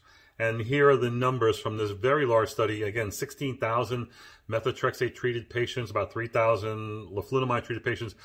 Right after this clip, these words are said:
That's about forty-six thousand patient years of drug exposure. They showed that discontinuation for abnormal labs or severely abnormal labs was forty-two per one thousand patient years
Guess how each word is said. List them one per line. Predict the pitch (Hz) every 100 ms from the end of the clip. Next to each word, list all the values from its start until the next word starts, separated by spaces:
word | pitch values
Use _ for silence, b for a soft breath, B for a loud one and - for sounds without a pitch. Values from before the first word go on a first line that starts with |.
| B B -
That's | 156 165
about | 147 135 131
forty-six | - 151 180 - 151 -
thousand | 135 131 113 104
patient | - 127 - 107
years | 120 127 104
of | 98
drug | 120 107
exposure. | 95 - 113 120 110 90 B B B B -
They | 139
showed | 160 - 151 131 131
that | 117 104
discontinuation | 143 - 135 156 156 143 143 139 110
for | 113 113
abnormal | 135 156 156 139 143 131
labs | 110 101 117 - - b b b b _
or | 147 151 117 123 120 - _ _ -
severely | - 113 120 214 151
abnormal | 101 101 110 101 101
labs | 101 95 110 - b b b b 117
was | 123 120
forty-two | - - 147 180 185 - 165 147
per | - 120
one | 117 131
thousand | 127 127 120 117 110
patient | 120 110 123 107
years | 107 120 135 -